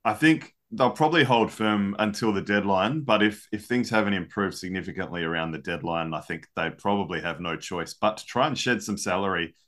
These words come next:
in order to open up some playing time for those young guys. I really do like Jordan Poole. He had a really good game the other day as well, but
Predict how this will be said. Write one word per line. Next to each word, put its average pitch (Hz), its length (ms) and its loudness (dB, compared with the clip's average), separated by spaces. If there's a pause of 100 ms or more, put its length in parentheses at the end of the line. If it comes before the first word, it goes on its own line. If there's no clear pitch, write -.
in 104 120 2
order 104 160 2
to 107 160 -6
open 98 260 -2
up 90 140 -2
some 85 140 -10
playing 80 260 -4
time 80 240 -6
for - 100 -14
those 78 220 -8
young 80 160 -8
guys. 78 240 -10 (240)
I 139 100 6
really 160 240 8
do 143 140 4
like 131 220 6
Jordan 120 280 2
Poole. 113 200 2
He 127 80 6
had 120 100 6
a 107 60 4
really 104 180 4
good 98 160 -4
game 98 200 0
the 95 80 0
other 92 140 0
day 92 160 2
as 87 140 -4
well, 101 200 2
but - 240 4